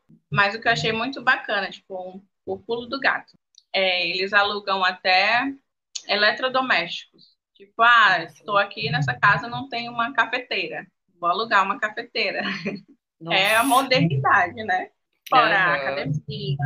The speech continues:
Speaker 1: aluguel de bike, essas coisas. E tudo isso gerou, a-, acho que a pandemia acelerou, no caso já existia, mas acabou que o nomadismo digital,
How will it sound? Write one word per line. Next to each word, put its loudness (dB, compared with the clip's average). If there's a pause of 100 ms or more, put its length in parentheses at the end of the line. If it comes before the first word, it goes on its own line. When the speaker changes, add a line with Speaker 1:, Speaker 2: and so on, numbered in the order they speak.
(120)
Speaker 1:
aluguel -4
de -12
bike, -2
essas -8
coisas. -18 (300)
E -20
tudo -2
isso -4 (300)
gerou, -4 (120)
a-, 0
acho -4
que -2
a 4
pandemia 0
acelerou, -4
no -12
caso 0
já 2
existia, -8 (220)
mas 0 (300)
acabou 2
que -10
o -4
nomadismo -2
digital, 0